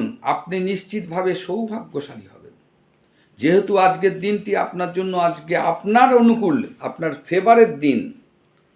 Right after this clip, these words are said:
সেই জন্য আপনি আজকে যতটা পরিশ্রম করবেন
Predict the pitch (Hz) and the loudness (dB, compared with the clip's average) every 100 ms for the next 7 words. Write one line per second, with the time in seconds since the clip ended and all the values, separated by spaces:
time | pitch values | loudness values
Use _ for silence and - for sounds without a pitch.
0 | _ _ - 160 170 175 196 220 - _ | _ _ -6 -2 -2 -4 -6 -8 -14 _
1 | _ - 131 143 160 151 143 143 147 143 | _ -4 -2 0 0 -2 -4 -6 -6 -8
2 | - _ _ 117 135 190 208 226 262 277 | -16 _ _ -2 4 6 8 8 8 4
3 | 277 - - 247 240 233 233 | 2 0 2 2 4 2 2